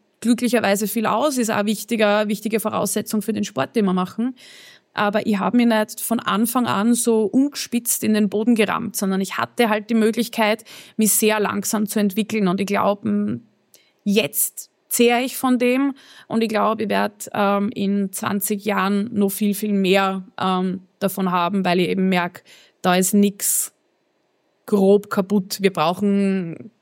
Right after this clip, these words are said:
wir brauchen es nicht schönreden, Leistungssport ist nie gesund und Dinge nützen sich ab und es, es zwickt einmal was und es tut einmal was weh. Aber so die richtig gravierenden Sachen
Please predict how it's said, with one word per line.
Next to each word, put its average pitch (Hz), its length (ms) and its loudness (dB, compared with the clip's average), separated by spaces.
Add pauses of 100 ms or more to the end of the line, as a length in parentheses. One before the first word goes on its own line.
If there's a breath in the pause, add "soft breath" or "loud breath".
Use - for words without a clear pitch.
(220)
wir 196 720 -6
brauchen 185 220 -2
es 190 60 -2
nicht 202 140 -2
schönreden, 202 460 0
Leistungssport 185 720 -4
ist 190 140 -2
nie 190 180 0
gesund 220 420 -2 (440 loud breath)
und 190 480 -2
Dinge 202 220 4
nützen 208 360 0
sich 202 260 0
ab 180 260 -2
und 208 140 0
es, 196 280 0
es 185 240 -6
zwickt - 320 -4
einmal 202 220 2
was 190 180 0
und 202 80 0
es 190 100 -2
tut 196 160 0
einmal 196 200 -2
was 190 220 -4
weh. 202 260 4 (440 loud breath)
Aber 190 200 0
so 196 100 -2
die 196 120 2
richtig 214 360 -2
gravierenden 202 640 0
Sachen 196 560 -2